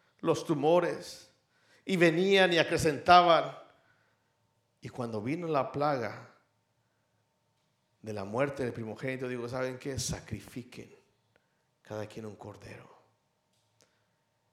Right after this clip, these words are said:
Y si es un, una persona que no puede comer, invite al vecino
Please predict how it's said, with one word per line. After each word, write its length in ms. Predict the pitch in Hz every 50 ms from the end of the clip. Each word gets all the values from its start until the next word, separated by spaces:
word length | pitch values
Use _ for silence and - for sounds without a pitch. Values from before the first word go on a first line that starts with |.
| _ _ _ _ -
Y 100 | 127 101
si 140 | 101 107
es 140 | 120 110 -
un, 320 | 165 160 156 151 - - -
una 240 | 147 143 151 143 147
persona 400 | 143 113 - - 147 147 139 -
que 80 | -
no 140 | 127 127 -
puede 180 | - 147 143 135
comer, 320 | - 127 127 139 139 - -
invite 440 | 123 120 117 123 135 139 - 151 135
al 80 | 120
vecino 800 | 110 110 - - - - 135 127 127 131 127 127 - - _